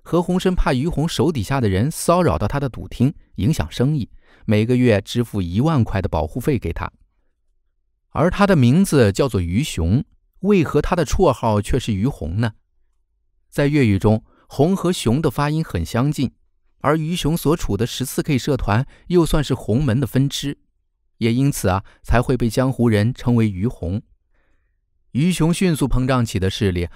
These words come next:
澳普当局也注意到了，于是就有了斗门八区这个组织，开始与于雄斗法。斗门八区是澳门当时的一个社团，虽然名义上是本土的黑道，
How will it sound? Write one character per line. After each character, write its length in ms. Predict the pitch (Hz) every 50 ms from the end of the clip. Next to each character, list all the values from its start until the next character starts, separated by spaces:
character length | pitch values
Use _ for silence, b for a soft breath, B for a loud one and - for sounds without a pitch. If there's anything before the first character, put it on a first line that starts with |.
| b b b
澳 180 | 135 135 139
普 140 | - - -
当 220 | 101 107 117 120
局 160 | 113 - 110 110
也 120 | 92 87
注 200 | - 104 95 90
意 80 | 87 80
到 180 | 85 82 80
了， 140 | 78 - - _ _ _ _ _ _
于 160 | - 131 170 185
是 120 | - 190
就 200 | 165 190 180 165
有 160 | 135 107 95
了 180 | 92 104 127 - b b b b
斗 180 | - 196 160 127
门 240 | 98 90 101 143 -
八 180 | 160 151 165
区 240 | 170 - - 180 180
这 140 | 165 - 107
个 80 | 95
组 220 | 95 - - 87 85
织， 200 | - 104 101 - b b b b
开 240 | - - 120 120 123
始 160 | - - 98
与 220 | 90 92 85 82
于 100 | 95 117
雄 200 | 135 - 95 107
斗 160 | - - 107
法。 240 | 82 - - - - _ _ _ _ _ _ _ _ _ _ _ _ _ -
斗 160 | - 135 123
门 180 | 117 117 120 123
八 180 | 131 131 131 127
区 160 | - - 120
是 100 | - -
澳 160 | - 127 120
门 160 | 104 101 101 110
当 220 | 123 117 120 127
时 120 | - -
的 80 | 104 107
一 80 | 101 95
个 120 | - 101
社 180 | - - 98 87
团， 260 | - - 82 85 - - - _ _ _ _
虽 200 | - - 190 180
然 120 | 180 170 180
名 280 | 170 139 117 131 180
义 160 | 202 185 156
上 180 | 123 - 127 -
是 100 | - -
本 240 | - - 90 113 156
土 200 | - - - -
的 60 | - -
黑 160 | - 87 87
道， 160 | - 85 78